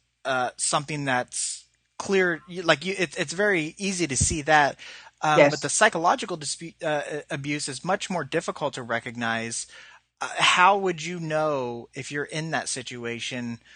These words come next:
Speaker 1: um, if, if you really are suffering from abuse of that nature, but you, you, you're in it, so you don't really recognize it? What would be a sign for somebody that, like, "Oh, th-, they're talking about me right now"?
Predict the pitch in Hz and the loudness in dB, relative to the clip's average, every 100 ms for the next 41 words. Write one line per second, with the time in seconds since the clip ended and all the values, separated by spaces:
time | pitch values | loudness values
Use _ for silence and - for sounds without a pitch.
0 | - _ _ _ _ _ - 123 120 120 | -20 _ _ _ _ _ -4 -2 -4 -10
1 | _ _ 170 151 - - 175 147 196 180 | _ _ 0 0 -6 -6 -4 -2 -2 2
2 | 185 170 151 147 139 - 143 - 139 131 | 4 4 4 2 0 2 2 2 -4 -4
3 | - 131 123 127 - 135 120 147 170 - | -4 -4 -4 -6 -10 -12 -6 -6 -4 -4
4 | - 135 123 120 131 120 117 120 117 113 | -4 -6 -2 -2 -2 -6 -6 -6 -6 -8
5 | - 139 147 156 170 156 160 156 156 143 | -10 -10 -10 -12 -12 -8 -6 -6 -8 -4
6 | 139 180 180 151 - 143 151 143 139 123 | -4 0 0 0 -4 -4 -6 -4 -4 -2
7 | 131 135 120 107 107 113 160 165 147 147 | -2 -2 -4 -6 -6 -6 -6 -4 -4 -2
8 | 123 135 131 135 123 - 117 110 113 110 | 0 0 -2 -4 -8 -6 -6 -6 -6 -4
9 | 113 107 110 107 - 135 120 104 _ _ | -4 -4 -6 -6 -4 -2 -2 -8 _ _
10 | _ _ 151 160 135 131 160 170 165 147 | _ _ 4 4 2 -2 4 6 4 2
11 | 127 117 120 156 117 98 98 90 95 | 0 0 -2 -2 -2 -2 -6 -6 -8